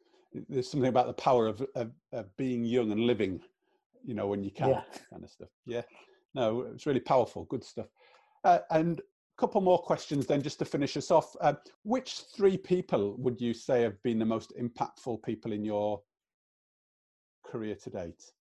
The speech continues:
Speaker 2: Apart from my family, 'cause straight away I was just gonna put my
Speaker 1: Yeah.
Speaker 2: dad and my mum and
Speaker 1: Yeah.
Speaker 2: everything, but, um,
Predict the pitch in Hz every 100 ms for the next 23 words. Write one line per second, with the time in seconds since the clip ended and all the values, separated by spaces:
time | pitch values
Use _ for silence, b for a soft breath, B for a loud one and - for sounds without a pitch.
0 | _ _ _ _ - - - 202 190 185
1 | 170 165 - 156 139 123 - 120 - 147
2 | 131 123 120 120 - 117 - 170 _ _
3 | 135 120 127 123 117 123 120 120 117 110
4 | - 135 117 - 135 120 127 120 131 139
5 | B B B B B - 135 131 127